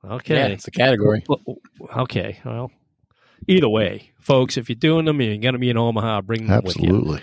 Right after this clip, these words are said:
Speaker 1: We wanna see, we wanna see your work up close and personal. And I think just, uh, seeing a bunch of A fours together like that, um, would be cool. It wouldn't be the first time either. Uh, I wanna say one of the Nats down in Hampton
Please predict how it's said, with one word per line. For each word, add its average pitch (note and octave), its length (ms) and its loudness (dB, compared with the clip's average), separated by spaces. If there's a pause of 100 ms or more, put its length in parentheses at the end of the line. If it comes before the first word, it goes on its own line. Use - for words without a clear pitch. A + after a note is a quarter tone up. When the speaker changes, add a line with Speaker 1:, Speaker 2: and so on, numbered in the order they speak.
(220)
Speaker 1:
We A#2+ 100 4
wanna A#2 180 2
see, A#2+ 220 2
we A#2+ 160 4
wanna D#3 200 4
see D3 140 0
your C3+ 100 6
work A#2+ 280 4
up G#2 140 -2
close G#2+ 260 2
and G2+ 100 -8
personal. A2 460 2
And G#2 120 2
I G#2+ 80 4
think G#2+ 300 -2
just, - 340 -2
uh, G2+ 320 2 (580)
seeing A#2 300 2
a G2+ 60 4 (160)
bunch A2 220 2
of G#2 100 2
A G#2 140 4
fours G#2+ 320 -2
together G#2 320 -2
like G2+ 260 -2
that, G2+ 220 0 (600)
um, G2 400 -6 (220)
would A#2 200 -4
be G#2+ 120 -4
cool. A2 440 2
It - 40 0
wouldn't G#3+ 200 2
be A3 60 4
the D3+ 80 4
first C3+ 320 0
time G#2+ 220 -4
either. G2+ 240 -2
Uh, G#2 420 -8 (800)
I B2 40 -2
wanna E3 200 -2
say C3 500 2 (840)
one C#3+ 140 2
of F#3+ 60 2
the C#3 80 4
Nats A#2 300 2
down A2 200 2
in G#2 60 -10
Hampton A2 460 -4